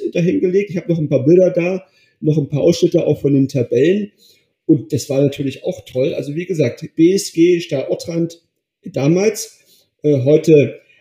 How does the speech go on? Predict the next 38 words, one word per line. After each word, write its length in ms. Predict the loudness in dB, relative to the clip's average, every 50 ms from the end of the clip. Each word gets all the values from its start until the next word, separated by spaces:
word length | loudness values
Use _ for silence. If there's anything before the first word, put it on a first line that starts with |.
| _ _ _
Eintracht 340 | 0 0 0 0 -2 -4 -4
Ottrand. 240 | -4 -2 -2 0 0
Und 100 | 2 2
wir 120 | 2 2
hatten 220 | 0 -2 -4 -4 -2
einen, 240 | 0 0 0 0 0
einen 240 | -2 -2 -2 -2
Trainer, 580 | -4 -6 -2 -2 0 0 0 0 0 -2 -2 -6 -10 _ _ _ _ _ _ _ _ -20 -6 -2
der 220 | -2 0 0 0
war, 640 | -2 -2 -2 -2 -2 -2 -2 -2 -4 -4 -6 -10 -10
würde 280 | -12 -12 -8 -6 -6
ich 80 | -6 -6
sagen, 420 | -6 -8 -6 -4 -2 -2 0 0
nicht 180 | -2 -2 -2 0
nur 220 | 0 0 0 -2
groß, 520 | -6 -10 -4 0 2 4 4 4 2 2 0
sondern 240 | 0 0 0 0 -2
auch 240 | -6 -8 -10 -10
kräftig, 680 | -12 -12 -8 -6 -6 -6 -6 -8 -8 -8 -8 -8 -10 -12
also 320 | -12 -10 -12 -14 -16 -18 _ _ _ _ _
kräftig 380 | -12 -10 -10 -10 -8 -10 -8 -8
auch 80 | -8
vom 180 | -6 -4 -2 -2
Gewicht 360 | -2 -2 -4 -4 -6 -8 -10
her. 260 | -8 -6 -6 -8 -10 _ _ _ _ _ _ _ _ _ _ _ _ _ _
Und 120 | 0 0
ich 140 | 2 0 -2
kann 100 | -2 -2
mich 120 | -2 -2 0
daran 200 | 0 0 0 0
erinnern, 280 | 0 0 -2 0 0 0
wenn 100 | 0 0
du 100 | 0 0
beim 240 | 2 0 0 -2
Training 480 | -4 -4 -4 -2 0 0 0 0 0 0
nicht 180 | -4 -4 -4 -6
mitgemacht 600 | -8 -4 -2 -2 0 0 -2 -4 -6 -10 -12 -14
hast 380 | -14 -12 -14 -16 -18 -20 _